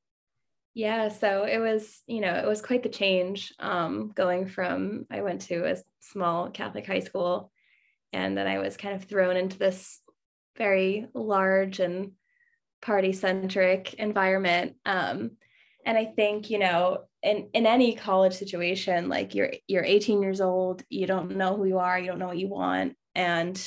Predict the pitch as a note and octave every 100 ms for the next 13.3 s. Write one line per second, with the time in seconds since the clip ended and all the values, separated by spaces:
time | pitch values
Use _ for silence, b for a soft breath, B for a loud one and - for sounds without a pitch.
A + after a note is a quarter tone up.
0 | - - F#3+ D#3+ F3 G3 G#3 F#3 F#3 -
1 | G3 F#3+ - - _ _ G#3 G3+ - G#3
2 | G3+ G3+ G#3 F#3+ F#3 F3+ F#3 F3+ E3+ F#3+
3 | F3 - - _ b b b b A3+ G#3+
4 | G#3+ G#3 G3 F#3 F#3 F#3 F3+ F3+ - _
5 | _ - G3 F#3 F3 F#3 F3+ E3+ E3+ F#3
6 | F3 F3+ - F3+ - - _ - F#3+ F#3+
7 | G3 F3+ F3 F#3 F#3 F3+ F3 F3 F3+ F3+
8 | - - G3+ F#3 F#3 F#3+ F#3+ F#3 F#3+ -
9 | _ _ _ _ _ _ B3+ G#3 F#3+ F#3+
10 | F#3 F#3 G3+ G#3 A3+ A#3+ A#3 G#3+ F#3+ F#3
11 | F#3 - _ _ _ - - G#3 F#3+ F#3
12 | F3 E3+ E3+ F3 F#3 - - - - -
13 | G3+ - -